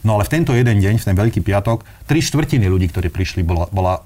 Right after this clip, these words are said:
problematická, ktorú bolo treba kontrolovať. To, že bezpečne vám zahltí tie porty, tie, tie registračné boxy,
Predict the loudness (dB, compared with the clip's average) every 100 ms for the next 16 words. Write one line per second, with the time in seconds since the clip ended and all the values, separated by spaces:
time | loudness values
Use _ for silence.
0 | -16 -2 0 2 2 0 -4 -2 -4 -2
1 | 0 0 0 -2 -2 0 0 0 -2 -4
2 | -6 -6 -6 -12 -20 -4 0 2 2 0
3 | -2 -2 0 0 2 2 2 2 2 0
4 | 0 0 0 -2 -4 -2 -2 0 0 0
5 | -4 -8 -2 -2 -4 -12 -20 -18 -20 -18
6 | -4 -2 0 2 2 0 -2 -2 0 0
7 | 0 -2 -2